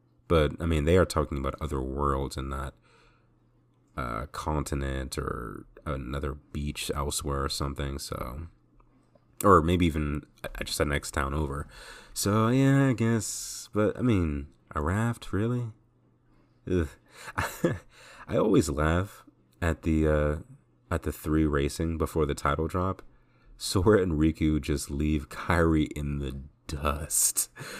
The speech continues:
She laughs to hide her pain at being so hopelessly outclassed. <laughs> Just kidding. And as you can see, Riku looking at Sora like he's so thrilled for the competition. Ah,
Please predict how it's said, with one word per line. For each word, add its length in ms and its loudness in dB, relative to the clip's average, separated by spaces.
She 260 -2
laughs 600 2
to 100 -2
hide 260 0
her 100 -2
pain 480 -2
at 120 -6
being 220 -4
so 180 -8
hopelessly 720 -4
outclassed. 880 -4
<laughs> 340 -6
Just 240 -6
kidding. 260 -2
And 120 2
as 120 6
you 60 6
can 140 2
see, 220 2
Riku 600 0
looking 460 0
at 120 -2
Sora 600 -2
like 240 -6
he's 180 -2
so 240 -2
thrilled 580 0
for 100 -2
the 60 0
competition. 720 -4
Ah, 420 -4